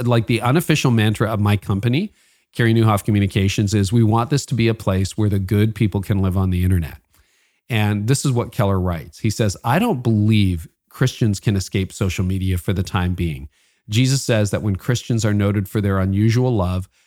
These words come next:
then the world will come to know he came from the Father. But we are a long, long way from looking at all distinct with the rest of the world on account of our love with the medium of the internet.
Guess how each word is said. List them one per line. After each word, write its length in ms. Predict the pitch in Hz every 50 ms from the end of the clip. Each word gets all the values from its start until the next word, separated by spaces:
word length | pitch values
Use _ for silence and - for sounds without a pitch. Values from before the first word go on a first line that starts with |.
| _ _ _
then 140 | - 107 101
the 60 | 98
world 320 | 90 92 101 107 110 113
will 120 | 117 120 113
come 280 | - - 110 101 104
to 120 | 98 - 107
know 300 | 101 95 95 92 90 90
he 120 | 87 90
came 280 | 104 - - 98 92 92
from 180 | 87 104 98
the 80 | 101 113
Father. 460 | - - 131 139 135 113 - 69 65
But 200 | 76 - 78 87
we 140 | 110 113 107
are 80 | 98 92
a 60 | 92
long, 340 | 92 95 95 104 107 117 110
long 280 | 107 101 104 113 101
way 320 | 95 98 95 92 90 92 - - _ _ _ _ _
from 380 | _ - - 113 98 95 98 101
looking 320 | 104 110 104 - 110 101
at 120 | 92 95
all 320 | 101 110 143 170 165 156 151
distinct 500 | 120 110 104 - - - 104 98 92 98
with 120 | 98 92
the 80 | 85 95
rest 240 | 98 104 107 - -
of 80 | 107
the 60 | 104
world 400 | 98 92 95 92 92 90 92 90 -
on 140 | - 92 107
account 300 | 107 98 - 110 101 98
of 80 | 101 87
our 120 | 92 90
love 460 | 92 95 107 113 98 92 92 90 - -
with 340 | - 113 107 98 87 - _ _
the 140 | - 104 107
medium 380 | 98 98 95 90 90 95 90 92
of 120 | 92 92
the 140 | 101 113 123
internet. 380 | 131 135 127 104 87 - -